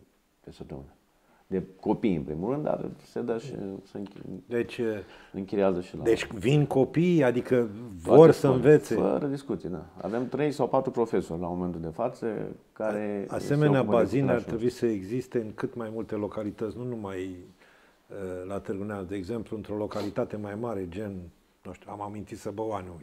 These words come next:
Speaker 2: e
Speaker 1: Da.
Speaker 2: mai mare. Deci ar trebui să existe asemenea bazine în care copiii să învețe, să înnoate, să, pentru că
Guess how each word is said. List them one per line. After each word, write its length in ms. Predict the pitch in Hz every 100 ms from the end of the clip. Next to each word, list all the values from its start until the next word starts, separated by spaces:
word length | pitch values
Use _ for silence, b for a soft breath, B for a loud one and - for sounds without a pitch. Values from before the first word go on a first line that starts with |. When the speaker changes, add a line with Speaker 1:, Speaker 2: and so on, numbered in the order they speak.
| 80
Speaker 2:
e 60 | - _ 80
Speaker 1:
Da. 60 | 80 92
Speaker 2:
mai 120 | 98
mare. 120 | 98 - B B B B -
Deci 220 | 98 -
ar 140 | - 117
trebui 260 | - 113
să 140 | 139 135
existe 360 | 104 127 156
asemenea 460 | - - 123 120 113
bazine 580 | 101 104 98 139 135 - B B B - 127
în 80 |
care 220 | - 123 110
copiii 400 | 117 98 123 110
să 140 | 117
învețe, 560 | 104 104 98 98 90 - -
să 220 | - 95
înnoate, 460 | 98 101 101 95 95
să, 180 | - 98
pentru 500 | 95 101 107 101
că 140 | 104